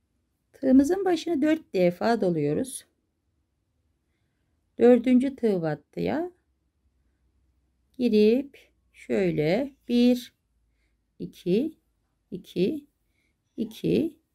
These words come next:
iki alarak kapatıyorum. En son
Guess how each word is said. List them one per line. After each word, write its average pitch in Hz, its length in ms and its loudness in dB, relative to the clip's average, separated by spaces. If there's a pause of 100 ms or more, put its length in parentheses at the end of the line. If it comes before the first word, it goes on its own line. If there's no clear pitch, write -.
(280)
iki 208 440 -10
alarak 156 580 -6 (640)
kapatıyorum. 196 960 -2 (540)
En 185 180 -4
son 202 460 -8